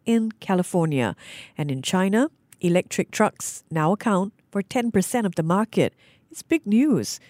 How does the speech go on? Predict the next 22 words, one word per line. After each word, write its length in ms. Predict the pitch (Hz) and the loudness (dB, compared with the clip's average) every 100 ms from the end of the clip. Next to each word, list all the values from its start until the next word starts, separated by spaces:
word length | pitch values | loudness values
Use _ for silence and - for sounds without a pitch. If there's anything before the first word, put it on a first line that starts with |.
| - - | -20 -16
China 300 | - 247 247 | 2 4 4
is 80 | 233 | 4
the 80 | 214 | 6
largest 420 | 196 220 226 214 | 6 6 2 0
commercial 500 | 247 190 214 - 208 | 2 4 4 4 2
vehicle 360 | 180 202 214 202 | 6 4 4 2
market 640 | 175 185 220 240 262 - - | 4 4 4 4 0 0 -2
in 180 | 208 202 | -2 2
the 100 | 180 | 2
world. 680 | 175 196 262 262 185 131 - - - _ _ - | 4 6 6 6 6 2 -4 -20 -20 _ _ -4
And 140 | 165 | 0
as 100 | 160 | 0
Bloomberg 460 | 180 254 269 269 220 | 2 2 6 4 6
notes, 360 | 247 311 - | 4 4 0
what 140 | 202 160 | 0 2
happens 400 | 220 220 196 175 | 2 2 -2 4
there 400 | 202 247 320 392 _ - | 6 6 4 0 _ -2
can 160 | 233 | 2
move 220 | 208 226 | 4 2
the 100 | 208 | 2
needle 380 | 214 190 175 175 | 2 4 4 2
globally. 640 | - 160 151 160 131 107 | 2 2 2 2 0 0